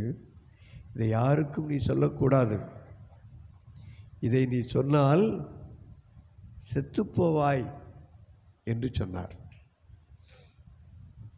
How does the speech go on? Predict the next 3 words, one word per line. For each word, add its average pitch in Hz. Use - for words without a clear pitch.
அந்த 113
சீடர், 147
"நான் 131